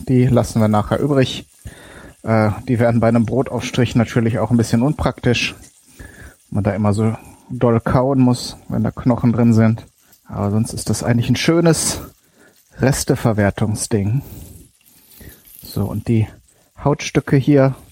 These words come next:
tun genau das, was man von ihnen erwartet. Die verlieren nämlich ihr gesamtes Fett und damit auch das, den Großteil ihres Volumens. Das besteht ja hauptsächlich aus Fett, diese Entenhaut.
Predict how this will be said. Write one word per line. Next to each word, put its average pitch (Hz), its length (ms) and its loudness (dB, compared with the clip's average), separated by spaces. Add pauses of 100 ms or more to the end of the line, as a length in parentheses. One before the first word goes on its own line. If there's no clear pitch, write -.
(1300)
tun 131 260 0
genau 113 280 4
das, 117 260 -2
was - 160 -2
man 120 120 2
von 120 200 0
ihnen 120 120 0
erwartet. 147 760 2
Die - 20 -18
verlieren 117 380 2
nämlich 110 300 0
ihr 107 240 2 (560)
gesamtes 113 560 0
Fett - 420 -4 (1700)
und 113 160 -6
damit 110 280 0
auch 117 400 0 (1040)
das, - 220 -6 (240)
den 123 120 4
Großteil 120 560 2
ihres 117 760 2
Volumens. 165 720 2 (1200)
Das - 240 -20
besteht - 400 -2
ja 120 120 2
hauptsächlich 131 480 -2
aus - 140 -4
Fett, - 380 -4
diese 120 200 2
Entenhaut. 120 720 0